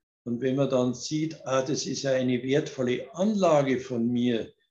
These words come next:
die jetzt nur in einer pervertierten Form da zum Vorschein kommt“, dann brauche ich auch nicht den anderen, der jetzt zum Beispiel, um da, da, dabei zu bleiben, äh, jetzt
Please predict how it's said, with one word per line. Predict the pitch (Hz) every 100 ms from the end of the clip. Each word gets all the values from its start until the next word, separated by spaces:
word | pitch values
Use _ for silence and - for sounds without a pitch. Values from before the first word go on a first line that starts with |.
| _
die | 127
jetzt | 135 135 - 156
nur | 170 202
in | 185 139 143
einer | 135 135 127 - -
pervertierten | 143 135 135 127 - 180 175 139 -
Form | - 156 180 170
da | 156 135
zum | 135 123 -
Vorschein | - 214 202 160 139
kommt“, | - 120 101 95 - _ _ _ _ _ _ _ _
dann | 127 131 131
brauche | 131 147 165
ich | 156 156
auch | 135 135 - -
nicht | 147 170 - - - _ _ _
den | 127 131
anderen, | - 151 180 175 160 151 143
der | 143 143
jetzt | 147 139 - -
zum | - 131
Beispiel, | 143 131 156 156 - 139
um | 135 127 - 185 196 -
da, | 135 127 127 - _
da, | 127 - - -
dabei | 120 120 120
zu | -
bleiben, | 131 147 151 139 - - - _ -
äh, | 131 127 127 - -
jetzt | 135 120 - - -